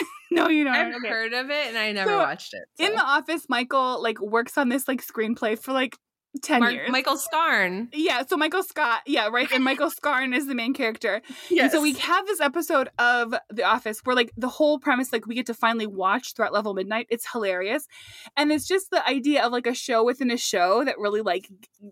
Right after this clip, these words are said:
Speaker 1: is just such a giggle to me. Um, and this is what it feels like. It feels like Nightmare Inn is, like, the Threat Level Midnight. You know, Nightmare Inn to Frasier is what Threat Level Midnight is to The Office. Not the exact same, but it just, like, reminds me of that, you know?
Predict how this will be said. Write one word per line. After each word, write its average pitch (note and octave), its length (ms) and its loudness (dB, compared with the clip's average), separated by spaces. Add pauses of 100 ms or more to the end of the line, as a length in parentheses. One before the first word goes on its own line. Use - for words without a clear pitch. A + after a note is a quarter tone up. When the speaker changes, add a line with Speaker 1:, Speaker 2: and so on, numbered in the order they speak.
Speaker 1:
is A3+ 140 -6
just C4 160 -6
such C#4 140 -6
a C4+ 80 -2
giggle G#3+ 440 0
to - 200 -4
me. G4 140 -2 (520)
Um, A#3 280 2
and A3+ 180 2
this C4 180 -4
is C4 100 -6
what G#3+ 140 2
it F3+ 120 -4
feels F3+ 220 -6
like. F3 120 -8
It A#3+ 120 -2
feels B3 280 -2
like G3+ 240 0 (320)
Nightmare C4 440 0
Inn G3+ 360 0
is, A3 280 -4
like, F#3+ 300 -2
the A#3+ 100 -6
Threat A3+ 240 -2
Level G3+ 260 -2
Midnight. F3+ 440 -10
You A3+ 100 -4
know, F#3+ 180 -2
Nightmare C4+ 320 0
Inn A3+ 260 -4
to C4 80 -8
Frasier G3 460 0
is F#3 120 -2
what - 160 -6
Threat - 200 -2
Level G#3 200 -2
Midnight G3 380 -8
is F#3 320 -6
to F#3+ 260 2
The F#3 120 -4
Office. - 300 -10
Not G#4 160 2
the C4 100 2
exact G3+ 340 -2
same, - 200 -6
but G#3+ 140 4
it A3 100 0
just, - 140 -8
like, A#3 180 -2
reminds F#3 400 -4
me E2+ 100 -14
of - 80 -20
that, - 200 -10
you G#3+ 120 -8
know? A#3 180 0